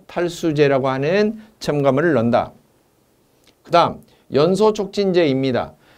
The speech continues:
여러분, 경유자동차나 휘발유 자동차, 승용차에도 연소 촉진제, 불, 음, 샷 이건 넣잖아요. 피피엘 광고니까 중간 발음 생략했습니다.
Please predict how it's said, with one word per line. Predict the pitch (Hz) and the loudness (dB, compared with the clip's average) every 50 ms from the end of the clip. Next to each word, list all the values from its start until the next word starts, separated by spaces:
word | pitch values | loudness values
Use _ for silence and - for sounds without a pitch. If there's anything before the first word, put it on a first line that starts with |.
| _ _ - | _ _ 0
여러분, | - 156 185 202 190 | 2 4 4 4 2
경유자동차나 | 170 165 165 180 196 196 208 208 202 202 190 180 190 185 185 180 | 2 2 2 4 4 4 4 4 4 2 -2 -2 -2 -2 -2 -2
휘발유 | 165 170 185 185 185 180 165 | 0 2 2 2 2 2 2
자동차, | 156 156 151 151 151 160 | 0 -2 -4 -4 -2 -4
승용차에도 | 156 156 - 190 185 185 175 156 - 170 156 147 147 131 117 | -4 -2 -2 -2 -2 -2 -2 0 2 2 4 4 4 4 4
연소 | 123 135 143 160 165 | 2 2 0 -4 -8
촉진제, | - - 175 - - 175 165 151 135 139 120 90 78 - _ _ _ _ _ _ _ _ _ _ _ _ _ _ _ _ - | -10 -12 -12 -10 -6 -6 -4 0 2 2 2 2 0 -4 _ _ _ _ _ _ _ _ _ _ _ _ _ _ _ _ 2
불, | - 196 247 262 254 - - _ _ _ _ - | 6 6 6 6 4 2 -4 _ _ _ _ -10
음, | 131 147 143 135 107 80 - _ _ | -8 -6 -6 -6 -8 -10 -14 _ _
샷 | _ - - - 170 185 185 - _ _ - | _ -20 -4 0 0 0 0 0 _ _ -12
이건 | 123 143 160 180 175 | -10 -10 -8 -8 -8
넣잖아요. | 156 143 135 139 175 165 160 151 135 120 107 110 131 170 202 208 202 - | -10 -10 -12 -12 -12 -10 -8 -8 -8 -8 -8 -6 -6 -8 -8 -10 -12 -12
피피엘 | - 170 165 175 165 143 | -12 -10 -6 -4 -4 -2
광고니까 | 131 135 135 139 135 135 131 123 127 | -2 -4 -4 -2 -2 -2 -2 -2 -4
중간 | 135 - 131 135 139 135 131 | -4 -4 -6 -6 -4 -4 -4
발음 | 131 131 123 120 | -4 -4 -4 -6
생략했습니다. | 120 170 175 185 180 160 131 113 104 107 - 104 92 85 73 127 190 214 214 | -6 -8 -6 -4 -2 0 0 -2 -2 -4 -8 -10 -8 -4 -2 -2 -2 -2 -2